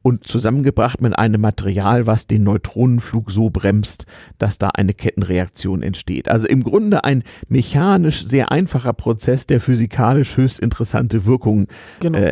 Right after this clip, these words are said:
Speaker 1: äh, erzeugt.
Speaker 2: Äh, und die Idee ist dann noch, äh, ein paar, äh, bewegliche Dinge zu haben,
Speaker 1: Mhm.
Speaker 2: äh, Stäbe zu haben, die Neutronen
Speaker 1: Genau.
Speaker 2: absorbieren können, damit man das Ganze
Speaker 1: Genau. Ich glaub,
Speaker 2: kontrollieren
Speaker 1: am Anfang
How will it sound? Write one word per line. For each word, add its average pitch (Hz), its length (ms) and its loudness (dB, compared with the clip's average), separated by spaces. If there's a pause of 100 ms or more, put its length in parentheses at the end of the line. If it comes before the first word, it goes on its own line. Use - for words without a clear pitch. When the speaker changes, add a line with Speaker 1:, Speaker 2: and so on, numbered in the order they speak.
Speaker 1:
äh, 95 240 0
erzeugt. - 580 -4 (160)
Speaker 2:
Äh, 156 320 -2
und 202 320 0
die 185 160 0
Idee 175 240 4
ist 175 280 -2
dann 160 200 -2
noch, 151 240 -2
äh, 151 240 -6
ein 156 140 -6
paar, 143 640 -2
äh, - 200 -10 (280)
bewegliche 165 640 0
Dinge 190 260 0
zu 175 220 -2
haben, 170 400 0
Speaker 1:
Mhm. 117 280 2 (140)
Speaker 2:
äh, 165 280 4
Stäbe 170 360 2
zu 156 220 -4
haben, 151 520 2
die 160 240 -2
Neutronen 160 440 0
Speaker 1:
Genau. 202 80 2
Speaker 2:
absorbieren 175 580 0
können, 170 220 0
damit 160 240 0
man 156 100 -2
das 143 140 -2
Ganze 87 240 -4
Speaker 1:
Genau. - 0 -
Ich - 60 -8
glaub, 185 280 0
Speaker 2:
kontrollieren 220 160 4
Speaker 1:
am 196 60 0
Anfang 143 180 0